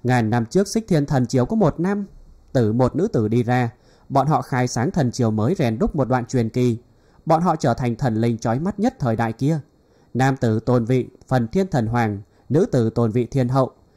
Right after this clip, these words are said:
thương huyền cộng tôn, thiên hạ kính sợ." Hoàng tử ngước nhìn bóng lưng trên bầu trời, thì thào khẽ nói, vẻ mặt phức tạp. "Ngàn năm trước muội không nhớ rõ có đoạn lịch sử này."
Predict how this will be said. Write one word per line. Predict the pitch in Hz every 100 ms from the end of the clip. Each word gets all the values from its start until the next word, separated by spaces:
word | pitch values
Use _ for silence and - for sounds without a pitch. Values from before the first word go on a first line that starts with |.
| -
thương | - 180
huyền | 160 131 107
cộng | - -
tôn, | 127 131
thiên | 113 127
hạ | 113 120 -
kính | 123
sợ." | 165 139 135 - _ _ _ _ _ _ _ _ _
Hoàng | - 131 120
tử | 123 113
ngước | 208 240
nhìn | 127 117
bóng | 117
lưng | 180 196
trên | 214 190
bầu | 127
trời, | 113 123 113
thì | - 123
thào | 123 110
khẽ | 104 -
nói, | 151 127 202
vẻ | 117
mặt | 104 107
phức | - 170
tạp. | - 117 - _ _ _ _ _ _ -
"Ngàn | 117 117
năm | 113 117
trước | - 240
muội | 165 127
không | 131 113
nhớ | 120
rõ | - 180
có | 226
đoạn | 180
lịch | 127
sử | - 117
này." | 113 127